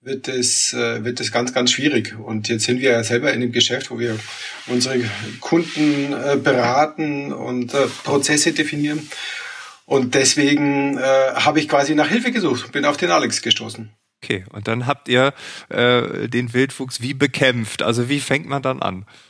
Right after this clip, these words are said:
Speaker 1: Ja, erstmal, äh, geht's darum zu klären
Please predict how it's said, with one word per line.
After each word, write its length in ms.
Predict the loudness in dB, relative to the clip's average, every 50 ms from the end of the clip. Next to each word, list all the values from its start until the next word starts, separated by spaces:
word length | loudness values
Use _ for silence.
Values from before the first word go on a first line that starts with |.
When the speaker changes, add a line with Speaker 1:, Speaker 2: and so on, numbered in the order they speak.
| _ _ _ _ _ _ _ _ _ _ _ _ _ _ _ _ _ -14 -12 -10 -8 -8 -6 -6 -6 -6 -8 -8 -10 -10 -12 -14 -12 0
Speaker 1:
Ja, 480 | 2 4 6 6 4 2 0 -6 _ _ _ _ _ _ _ _
erstmal, 880 | 0 2 4 4 4 2 -2 0 2 4 4 4 4 2 0 -4 -6 -10 -8
äh, 460 | -2 0 0 0 0 0 -2 -6 -8
geht's 320 | -4 2 2 2 2 4
darum 440 | 2 4 4 4 2 0 -2 -4 -4
zu 220 | -4 -4 -6 -6 -4
klären 680 | -2 0 2 4 4 4 4 2 0 -2 -4 -6